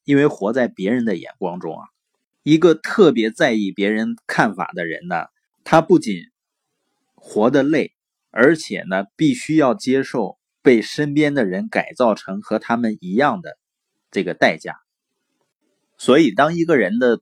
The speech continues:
独立完整的自尊体系比较强大的时候，也不容易被别人激怒，也不容易被别人控制，同样的，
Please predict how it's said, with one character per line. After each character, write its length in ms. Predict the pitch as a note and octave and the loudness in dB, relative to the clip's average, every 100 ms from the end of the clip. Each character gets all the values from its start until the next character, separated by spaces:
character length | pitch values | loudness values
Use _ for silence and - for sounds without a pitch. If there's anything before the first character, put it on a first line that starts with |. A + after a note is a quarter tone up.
| _ - | _ -6
独 280 | G2+ A2 | 0 0
立 200 | D#3 D3 | 2 0
完 360 | F#2 F#2 E2+ D3 | 0 -2 -2 -4
整 240 | A2 - | -6 -8
的 120 | - G2 | -6 -4
自 220 | - C3+ | 0 0
尊 200 | C3+ C#3 | 0 -4
体 220 | - - | -8 -14
系 280 | - B2 G#2 | -8 -4 -2
比 100 | A#2+ | -2
较 160 | A2+ | -2
强 380 | F2+ - - F#2+ | -2 -6 -8 0
大 180 | D#3 B2 | 2 0
的 100 | F2+ | -2
时 120 | - | -12
候， 280 | E2+ E2+ - - | -8 -6 -6 -6
也 120 | G2+ | -4
不 160 | F2+ E3+ | 4 4
容 220 | A#2 B2 | 4 0
易 100 | C3 | -4
被 200 | A#2 A2 | -2 -2
别 140 | F#2+ G#2+ | -2 -4
人 120 | A#2 | -6
激 220 | - A#2+ | -4 -4
怒， 260 | C#3 F#2 _ _ _ _ | -4 -10 _ _ _ _
也 160 | G2 | -2
不 160 | - D#3+ | 4 4
容 220 | A2+ G2+ | 4 -2
易 100 | B2+ | -4
被 160 | A#2+ G2+ | -2 -2
别 160 | F#2 | -2
人 100 | A2+ | -6
控 300 | B2 - A#2+ | -6 -6 -6
制， 160 | E2+ - _ _ _ _ _ _ _ _ - | -8 -16 _ _ _ _ _ _ _ _ -18
同 300 | - G#2+ D3 | -4 2 6
样 260 | G3+ | 6
的， 60 | A2 | 4